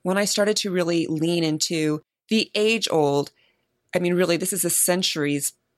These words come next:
practice sort of thing that it really is across religions, the idea of contemplation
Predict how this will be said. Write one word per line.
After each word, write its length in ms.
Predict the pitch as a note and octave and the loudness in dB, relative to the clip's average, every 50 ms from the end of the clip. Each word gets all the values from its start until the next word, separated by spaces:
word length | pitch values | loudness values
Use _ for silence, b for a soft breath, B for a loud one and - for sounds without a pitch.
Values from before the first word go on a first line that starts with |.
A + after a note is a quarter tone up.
| _ _ _ _ _ _ _ _ _ _ _ _ _ _ _ _ _ _ | _ _ _ _ _ _ _ _ _ _ _ _ _ _ _ _ _ _
practice 460 | - F3 D#3+ D#3+ - - E3+ D#3 - | -4 -2 -2 -2 -2 -2 -2 0 0
sort 260 | - - - - E3+ E3+ | 0 0 0 0 0 0
of 60 | - | 0
thing 140 | - D#3+ D#3+ | 0 0 0
that 160 | D3+ - - A2 | 0 -2 -2 -2
it 100 | F2 C#3+ | 0 0
really 200 | F3 F#3+ D#3+ D#3 | 2 2 2 2
is 100 | D#3+ D3+ | 0 0
across 320 | C#3 - D#3 C#3+ - - | -2 -2 -2 -2 -2 -2
religions, 380 | D3 C#3 C#3 - - C#3 C3+ - | -2 -2 -2 -2 -2 -2 -2 -2
the 80 | C#3+ | -4
idea 180 | C#3+ C#3+ C#3+ C#3+ | -4 -2 -4 -4
of 60 | - | -6
contemplation 720 | - D3 C#3+ C#3+ D3 D3 - C#3+ C#3 - - - - - | -4 -6 -6 -6 -6 -4 -4 -4 -2 -2 -4 -4 -6 -10